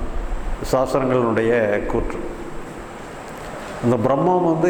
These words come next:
எப்படி இருக்குன்னு சொல்லி சொன்னா, சத்து சித்து ஆனந்தம்ங்கிற மாதிரி ஒரு மூணு அம்சமா இருக்கிறதாக, அதான் மூணு கிட்டத்தட்ட ஒரே அம்சம் தான், அது வந்து தான் இருக்குது. பிரம்மத்தை தவிர வேற ஒண்ணுக்குமே இருப்பு தன்மை கிடையாது.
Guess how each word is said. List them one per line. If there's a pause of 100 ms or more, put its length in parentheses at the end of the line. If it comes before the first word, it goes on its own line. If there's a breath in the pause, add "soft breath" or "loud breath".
எப்படி
இருக்குன்னு
சொல்லி
சொன்னா, (840)
சத்து (100)
சித்து (160)
ஆனந்தம்ங்கிற (120)
மாதிரி (260)
ஒரு (120)
மூணு (100)
அம்சமா
இருக்கிறதாக, (720 loud breath)
அதான்
மூணு
கிட்டத்தட்ட
ஒரே
அம்சம்
தான்,
அது
வந்து
தான்
இருக்குது. (800)
பிரம்மத்தை
தவிர (140)
வேற (100)
ஒண்ணுக்குமே (120)
இருப்பு (100)
தன்மை
கிடையாது.